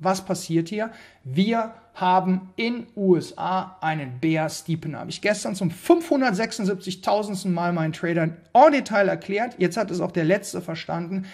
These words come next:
was das für Aktien bedeutet. Angesichts der gemeldeten Fortschritte im U-S-China-Handelskrieg.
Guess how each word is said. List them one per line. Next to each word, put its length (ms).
was 300
das 180
für 160
Aktien 380
bedeutet. 560
Angesichts 540
der 100
gemeldeten 460
Fortschritte 600
im 160
U-S-China-Handelskrieg. 1700